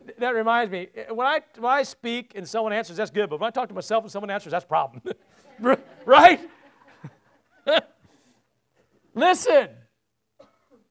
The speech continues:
is it sinful to follow Satan? Would it be any different for the angels who did it? No.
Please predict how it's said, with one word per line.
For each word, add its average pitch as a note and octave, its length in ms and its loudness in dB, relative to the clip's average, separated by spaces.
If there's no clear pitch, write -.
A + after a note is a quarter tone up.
is C#4 240 -4
it E4 300 2
sinful D4 580 -2
to C4 100 0
follow C#4 360 6
Satan? A3 420 2
Would B3+ 160 4
it C4 100 2
be C#4 340 -4
any C#4+ 160 -2
different C#4+ 300 -4
for C#4+ 100 2
the D4+ 80 -4
angels D4 320 -4
who B3+ 100 -6
did A3 180 0
it? - 140 -10
No. D#4+ 500 4